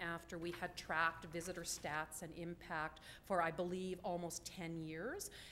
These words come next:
And what we found was that ninety-eight percent of the people that stopped at the highway tourism booth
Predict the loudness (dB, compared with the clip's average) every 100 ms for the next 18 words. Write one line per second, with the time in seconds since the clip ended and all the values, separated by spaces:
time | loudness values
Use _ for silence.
0 | -2 0 4 4 4 2 -2 -2 0 2
1 | 4 2 0 0 0 0 0 0 0 0
2 | 0 4 4 2 0 -2 -2 -2 -4 -6
3 | -4 -2 0 0 -2 -10 -10 -2 -2 -2
4 | -8 -6 -2 0 0 -2 -14 2 2 4
5 | 2 4 4 4 2 -4 -4 -8 0 4
6 | 4 2 -4 -4 -2 -2 -2 0 0 -2